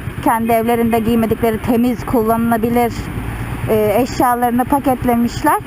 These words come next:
Onları da bize teslim ettiler. Hem onları teslim edeceğiz yerlerine, hem de paketlemeye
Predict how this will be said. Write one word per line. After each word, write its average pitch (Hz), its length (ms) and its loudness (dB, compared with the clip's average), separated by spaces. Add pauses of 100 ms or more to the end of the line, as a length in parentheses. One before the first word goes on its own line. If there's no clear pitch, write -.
(2000)
Onları 247 340 0
da 240 140 0
bize 269 180 0
teslim 262 400 0
ettiler. 233 420 0 (1400)
Hem 285 160 2
onları 285 460 2 (1300)
teslim 247 300 2
edeceğiz 233 420 0
yerlerine, 226 500 0 (720)
hem 285 240 0
de 311 80 2
paketlemeye 302 840 0